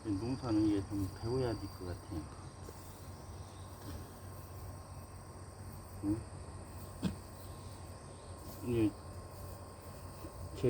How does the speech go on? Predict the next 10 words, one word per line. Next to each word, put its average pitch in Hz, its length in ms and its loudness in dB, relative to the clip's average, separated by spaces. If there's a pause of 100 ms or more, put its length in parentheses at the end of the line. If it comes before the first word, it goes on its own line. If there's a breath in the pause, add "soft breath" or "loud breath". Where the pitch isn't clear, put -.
유튜브 123 500 10 (140)
보-, 123 180 10 (1040)
보시는 123 420 10
분들 117 360 10
중에 113 360 12
전부 113 180 4
다 110 60 10
이 123 220 10
방법을 113 440 12
쓰는 170 520 10